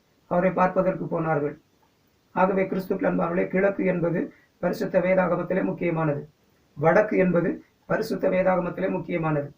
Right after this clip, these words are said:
மிக முக்கியமானது. வடக்கு மிக மிக முக்கியமானது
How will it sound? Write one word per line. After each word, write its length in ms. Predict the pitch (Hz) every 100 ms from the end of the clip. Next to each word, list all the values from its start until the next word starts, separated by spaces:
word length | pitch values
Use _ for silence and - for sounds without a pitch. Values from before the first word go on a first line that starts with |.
| _ _ _ _ _ _ _ _ _ _ _ _ _ _ _ _
மிக 200 | 160 196
முக்கியமானது. 520 | 175 - 170 160 147
வடக்கு 320 | 147 156 196 190
மிக 180 | 180 185
மிக 180 | 185 190
முக்கியமானது 560 | 156 165 151 143 127